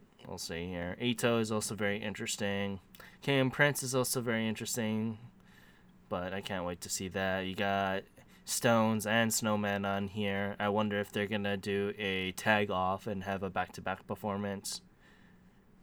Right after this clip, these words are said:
So, we'll see here. But besides that, what artists that y-,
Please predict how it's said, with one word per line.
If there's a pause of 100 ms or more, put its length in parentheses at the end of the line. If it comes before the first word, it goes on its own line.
So, (180)
we'll
see
here. (1200)
But (1700)
besides
that,
what (260)
artists
that (360)
y-,